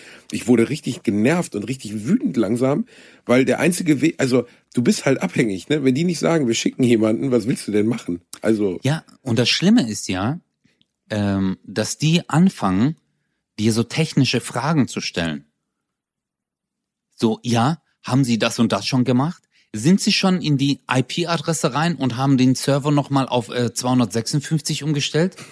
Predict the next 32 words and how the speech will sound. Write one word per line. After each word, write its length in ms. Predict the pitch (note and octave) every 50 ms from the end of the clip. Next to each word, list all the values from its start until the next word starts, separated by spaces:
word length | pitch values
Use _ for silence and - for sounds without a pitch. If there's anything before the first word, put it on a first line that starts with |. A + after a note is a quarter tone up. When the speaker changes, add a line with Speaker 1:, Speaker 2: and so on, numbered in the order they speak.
| - - - - - _ _ _ -
Speaker 2:
Das 160 | B2 A#2 B2+
war 120 | D#3+ D#3+
bei 160 | C3 C3+ C3+
mir, 460 | C3+ C#3+ D#3 G3 F#3 C#3+ D3+ F3+ G3 - _ _ _ _ _ _ _ _
war 100 | A2+ A2+
das 220 | A#2+ B2 - - - - _
jetzt 320 | - B2 B2 - - -
nicht 200 | C3+ D3 C#3 -
bei 120 | - A#2+ A#2
diesem 320 | A2+ C3 D3+ D#3 F3 E3+
Anschluss, 360 | E3+ F3+ F#3 - - F#3 F3
sondern 240 | - C#3 B2+ B2 A#2
da, 140 | A#2 A#2+ A#2
wo 80 | B2
ich 100 | A#2 -
früher 280 | - - - G3+ G3 F3
gewohnt 380 | C3 A#2+ G2 G2+ G2+ G2 - G#2
hab, 260 | B2+ D#3+ - - _ _ _ _ _ _ _ _ _ _
da 80 | - -
hab 60 | -
ich 140 | - - B2
irgendwann 280 | B2 B2+ B2+ B2+ A#2
zu 100 | - -
dem 220 | G#2+ A2+ A2 G#2+ -
Typen 300 | - - - - - B2
am 120 | B2 G#2+
Telefon 340 | - B2+ B2 A2+ A2+ A#2 A2+
gesagt, 300 | G#2+ G2 G#2+ G2 - -
ich 120 | G2 -
so, 180 | - G#2+ F#2+ E2
"Hey, 160 | E2+ G#2+ A2+
Alter, 420 | A#2+ C#3 F3 E3+ D3 A2 F2+ -